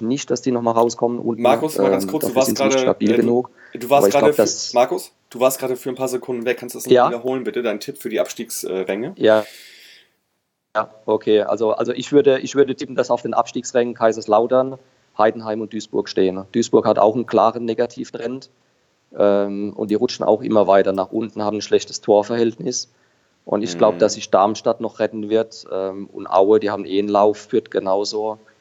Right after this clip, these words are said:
Speaker 1: Also ich tippe auf die letzten drei Plätze, Kaiserslautern, Heidenheim und Duisburg.
Speaker 2: Ist auch geil. Duisburg war gefühlt noch vor fünf Spieltagen irgendwie am Relegationsplatz dran, ne? So.
Speaker 1: Ja, genau, genau.
Speaker 2: Ja.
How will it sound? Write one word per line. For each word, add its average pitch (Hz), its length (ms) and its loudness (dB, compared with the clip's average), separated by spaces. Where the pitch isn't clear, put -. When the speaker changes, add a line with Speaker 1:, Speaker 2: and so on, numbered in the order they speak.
Speaker 1:
Also 104 180 0
ich 104 120 -2
tippe 117 200 2
auf 110 120 2
die 113 80 4
letzten 104 360 0
drei 101 220 2
Plätze, - 400 -2
Kaiserslautern, 98 720 -2
Heidenheim 95 380 -4
und 98 160 -18
Duisburg. 98 500 -6
Speaker 2:
Ist - 160 -6
auch 147 160 2
geil. 98 160 2
Duisburg 147 360 -4
war 123 120 2
gefühlt 151 380 -2
noch 139 140 2
vor 131 200 0
fünf 147 220 -4
Spieltagen 143 500 0
irgendwie 127 400 0
am 127 100 0
Relegationsplatz 117 720 -2
dran, 90 220 -6
ne? 131 140 -10
So. 98 260 -4
Speaker 1:
Ja, 113 240 6
genau, 107 360 -4
genau. 101 380 -6
Speaker 2:
Ja. 127 200 2